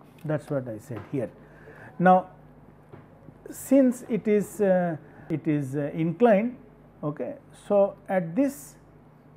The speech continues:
along this there will be a force W R and the D by two. Let us say D R is the regulating wheel. So, W R is the, mm, I will, I will draw it in a better way so that it actually looks,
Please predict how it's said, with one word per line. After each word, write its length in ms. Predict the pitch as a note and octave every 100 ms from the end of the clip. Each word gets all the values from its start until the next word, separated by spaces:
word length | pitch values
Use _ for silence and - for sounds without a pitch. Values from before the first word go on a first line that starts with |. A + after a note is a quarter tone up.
| - -
along 420 | F3 A3+ C4 F#3+
this 320 | E3+ B3+ - - - - - - - D3
there 160 | F3
will 160 | F3 F3+
be 140 | E3
a 80 | E3
force 460 | - - D3 A#3+ - - - - - - -
W 460 | B2+ C#3+ C3+ D#3 E3+
R 320 | C#3+ A2+ F3 - - - - - - - -
and 240 | B2+ C3+
the 100 | G#3+
D 260 | C#3 C3+ C#3
by 320 | A#2+ A#2+ A2+ -
two. 120 | B2 - - - - - - -
Let 140 | F#3+ F3+
us 60 |
say 100 | E3+
D 280 | B2+ B2+ C#3
R 220 | B2+ C3+
is 140 | B2 A2+
the 120 | B2+
regulating 540 | A#2 A2+ A#2 A2 G#2 F#2+
wheel. 120 | G2 F2+ - - - -
So, 100 | D#3+
W 440 | D3 F#3 F#3 B3 -
R 280 | G#3 A3+ A3+
is 200 | G3 D#3+
the, 240 | G#3+ F4+ - - - - -
mm, 260 | F3 D#3+ E3+
I 80 | A3
will, 220 | F#3 F#3 F#3
I 80 |
will 160 | E3+ E3
draw 260 | C3 D3+ D3+
it 180 | D3+
in 120 | D3+ C#3
a 60 |
better 340 | A#2+ B2+ C#3 B2
way 340 | C#3+ E3 D#3 - -
so 100 | C3+
that 220 | C3+ B2+
it 140 | B2
actually 560 | B2 - C#3 B2+ B2 B2 C3
looks, 300 | C3 C3